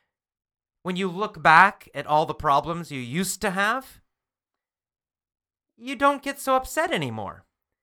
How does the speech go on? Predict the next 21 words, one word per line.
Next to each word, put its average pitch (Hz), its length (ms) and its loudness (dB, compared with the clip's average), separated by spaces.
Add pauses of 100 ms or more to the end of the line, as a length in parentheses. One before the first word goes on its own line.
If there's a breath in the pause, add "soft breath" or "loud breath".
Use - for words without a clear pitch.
(120)
In 175 80 -14
fact, 262 500 0
sometimes 196 560 0
you 175 120 -2
actually 170 420 0
can 156 240 -10
look 175 180 -6
at 180 140 -6
those 151 180 -8
past 151 400 -4
problems 131 460 -4
and 113 140 -14
laugh. 110 580 -10 (1080)
Sometimes 202 480 -2
you 196 80 -6
can 175 220 -6
look 185 160 -2
at 190 160 -6
the - 80 -12
past 175 400 0
problems 151 560 -2